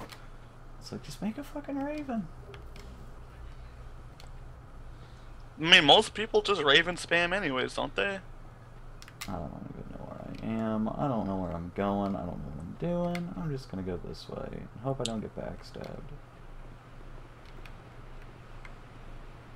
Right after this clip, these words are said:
Speaker 1: What the fuck? Holy shit. <sighs> It's almost like I'm playing a fucking game again.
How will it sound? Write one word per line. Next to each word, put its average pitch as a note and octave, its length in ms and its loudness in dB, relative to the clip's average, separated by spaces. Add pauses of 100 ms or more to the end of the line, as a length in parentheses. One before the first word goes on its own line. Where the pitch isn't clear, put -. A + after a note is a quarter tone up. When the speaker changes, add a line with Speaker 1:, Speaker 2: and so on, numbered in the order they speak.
(720)
Speaker 1:
What C#3 300 0
the - 80 -4
fuck? - 460 -10 (840)
Holy G2 560 4
shit. - 540 -2 (2500)
<sighs> - 300 -8
It's - 160 -4
almost B2+ 320 4
like A#2+ 140 2
I'm G#2+ 120 2
playing A#2+ 300 0
a F#2 80 2
fucking A#2+ 420 0
game G2 260 0
again. F#2 300 -2